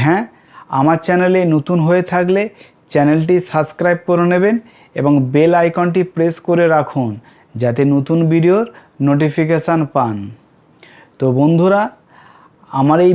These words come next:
ভিডিওটি ভালো লাগলে আপনাদের বন্ধুদের সাথে শেয়ার করতে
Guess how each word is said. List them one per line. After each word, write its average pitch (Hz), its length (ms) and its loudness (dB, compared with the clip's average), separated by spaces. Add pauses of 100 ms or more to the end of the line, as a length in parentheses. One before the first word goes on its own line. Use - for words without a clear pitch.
ভিডিওটি 180 460 2 (420)
ভালো 120 360 0 (100)
লাগলে 170 300 2 (520)
আপনাদের 147 360 0 (100)
বন্ধুদের 160 540 0
সাথে 170 280 -2 (480)
শেয়ার 165 280 0 (100)
করতে 170 260 0